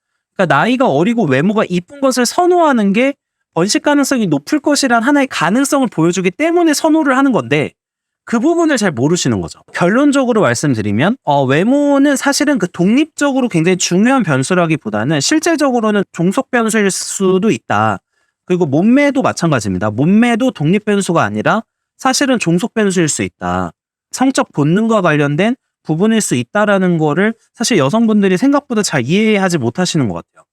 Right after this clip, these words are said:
심지어 어떤 댓글에선 이런 게 있더라고요. 어, 아니 요즘에 다 비혼주의 추세고 뭐 출산율도 영점칠오인데 무슨 생식 능력이 중요하겠냐라고 얘기하시는 댓글을 봤는데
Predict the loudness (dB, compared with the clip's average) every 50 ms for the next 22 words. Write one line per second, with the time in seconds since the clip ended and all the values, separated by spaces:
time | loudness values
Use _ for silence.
0 | _ -4 0 0 2 2 2 2 2 0 0 0 0 0 0 0 0 -2 -2 0
1 | 0 0 -2 0 0 0 0 0 -2 -4 -6 -8 -8 -8 -6 -4 -4 -4 -6 -6
2 | _ -4 -2 -2 -2 -2 0 0 2 2 2 2 0 0 0 2 2 2 0 -2
3 | -2 -4 -4 -4 -2 -2 0 2 2 2 2 2 2 2 0 0 0 0 0 -2
4 | -4 -2 0 0 -2 0 0 0 2 2 2 2 2 0 0 0 0 0 -2 -2
5 | 0 0 2 2 2 2 2 2 2 2 0 0 0 0 0 0 0 0 0 0
6 | 2 0 2 0 2 2 2 0 0 -2 -4 -2 0 0 0 0 0 0 2 2
7 | 2 2 4 4 2 2 2 0 -2 -2 -2 0 0 0 0 0 0 2 2 2
8 | 2 2 2 2 2 2 2 2 0 0 0 0 -2 -2 -2 -4 _ _ _ _
9 | _ _ _ -2 -2 0 0 2 0 0 0 0 -2 -2 -2 -2 -4 -4 -2 -2
10 | -2 0 -2 -2 -2 -2 0 0 0 0 -2